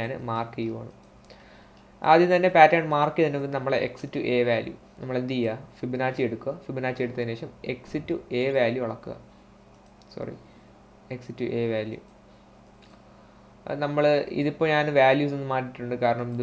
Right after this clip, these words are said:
വേറൊരു അക്കൗണ്ടാണ്. ആ, then, ആ, നമുക്കിവിടെ ഇതിനകത്ത് തന്നെ ആ values ഒന്ന് ആഡ് ചെയ്ത് കൊടുക്കാം. അപ്പോൾ നമുക്ക് വേണ്ട സീറോ പോയിന്റ് ത്രീ എയ്റ്റ് ടു, സീറോ പോയിന്റ് ഫൈവ്, സീറോ പോയിന്റ് സിക്സ് വൺ എയ്റ്റ്, സീറോ പോയിന്റ് സെവൻ എയ്റ്റ് സിക്സ്, അതുപോലെ സീറോ പോയിന്റ് എയ്റ്റ് എയ്റ്റ് സിക്സ്.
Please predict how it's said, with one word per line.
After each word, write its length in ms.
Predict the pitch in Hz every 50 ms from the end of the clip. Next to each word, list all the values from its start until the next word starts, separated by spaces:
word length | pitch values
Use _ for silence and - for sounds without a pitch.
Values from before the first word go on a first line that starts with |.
| 117 113
വേറൊരു 280 | 113 117 123 123 123 117
അക്കൗണ്ടാണ്. 460 | 120 - 117 117 113 110 110 - - - - - - - - - 135
ആ, 20 | 143 143 143 143 139 135 131
then, 280 | 143 139 139 135 135 135 131 131 131 131 127 127 - - - - 135
ആ, 20 | 131 127 123 123 123 123 127
നമുക്കിവിടെ 480 | 127 127 127 135 135 123 127 123 123 123
ഇതിനകത്ത് 340 | 123 123 127 123 123 - 127
തന്നെ 180 | 120 123 123 - - - 117
ആ 20 | 117 113
values 280 | 113 110 117 117 120 120
ഒന്ന് 100 | 113 110 110
ആഡ് 100 | 107 110
ചെയ്ത് 120 | 110 117 117
കൊടുക്കാം. 220 | - - - - -
അപ്പോൾ 160 | - - 135 135 127
നമുക്ക് 200 | 127 127 - 131
വേണ്ട 260 | 127 123 123 127 123 123
സീറോ 140 | 123 123 120 120
പോയിന്റ് 180 | - 123 120 120 -
ത്രീ 100 | 123 117 120
എയ്റ്റ് 160 | 120 120 - -
ടു, 60 | - 131
സീറോ 120 | 120 - - -
പോയിന്റ് 180 | 117 117 117 -
ഫൈവ്, 220 | 113 120 156 165 139
സീറോ 160 | 120 120 117 117 -
പോയിന്റ് 300 | 123 117 120 123 131 - 190 - - - - - - - - - - -
സിക്സ് 180 | - 123 123 - 127
വൺ 100 | 120 117 117
എയ്റ്റ്, 160 | 123 160 156 135
സീറോ 180 | 127 123 123 117 117 - -
പോയിന്റ് 720 | 123 123 120 123 123 123 123 123 123 123 123 123 127 160 - - - - - - -
സെവൻ 200 | - 117 117 123 123 123
എയ്റ്റ് 140 | 120 - -
സിക്സ്, 180 | 123 - - - - - - - - - - - - - - - - -
അതുപോലെ 280 | - - 117 117 127 147 160 151 127
സീറോ 200 | 123 117 120 117 120 -
പോയിന്റ് 420 | 123 120 120 120 120 123 139 170 - - - - - - - - - - - - - - -
എയ്റ്റ് 160 | - - - -
എയ്റ്റ് 140 | - - - -
സിക്സ്. 200 | - - - -